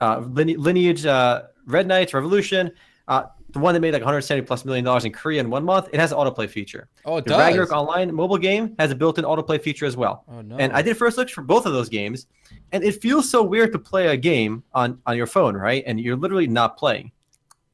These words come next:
Speaker 1: So i-, it's weird how much the push has become to, uh, casualization. Or at least they've, uh, they, they, they made the grind, like, a, not a part of the game. Not a, like, they've,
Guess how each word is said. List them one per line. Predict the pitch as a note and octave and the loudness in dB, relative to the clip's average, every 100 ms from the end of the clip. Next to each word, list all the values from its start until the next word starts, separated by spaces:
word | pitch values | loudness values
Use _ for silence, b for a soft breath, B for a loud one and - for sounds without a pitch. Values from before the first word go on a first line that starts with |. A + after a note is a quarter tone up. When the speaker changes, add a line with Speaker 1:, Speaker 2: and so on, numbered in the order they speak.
| - | -2
Speaker 1:
So | E3+ D3 - _ _ _ | 0 0 -4 _ _ _
i-, | E3 - | -14 -6
it's | G3 | -6
weird | F#3 A3 C#4 E3 | -4 0 2 2
how | G3+ | 2
much | G#3 G#3 - | 4 2 0
the | |
push | - F3+ - | -4 -4 -4
has | C#3 | -6
become | C3 D#3 C#3 A2+ A2+ b b _ | -4 2 2 2 -6 b b _
to, | - B2+ | -4 2
uh, | A#2 A2 A2 | 4 4 0
casualization. | - C#3 B2 B2 G#2+ A2 - - - _ _ _ _ _ _ - | 0 0 2 0 0 0 -2 -10 -18 _ _ _ _ _ _ 2
Or | F3+ | 4
at | |
least | A#3+ C4 - | 6 4 2
they've, | G#3+ G#3 | 0 2
uh, | F3+ G3 | 0 -2
they, | F#3+ A3 b b _ _ _ | -2 -4 b b _ _ _
they, | A3 | 0
they | G#3 | 2
made | A#3+ D4 | 4 4
the | C4+ | 2
grind, | F3 D3 C#3+ F#3+ B3 B3 _ _ | 0 2 2 2 -2 -6 _ _
like, | D#3+ E3 - | -4 -4 -4
a, | |
not | D3+ C#3+ D#3+ - - | 0 4 2 2 -8
a | - | -10
part | - C#3+ | 0 0
of | A#2+ | 0
the | G#2+ | -4
game. | G#2+ F#2+ G#2 | -6 -8 -8
Not | B2 C#3+ | 0 2
a, | C#3+ - | 2 0
like, | D3 C3+ | -6 0
they've, | F#3+ E3 - | 2 2 -2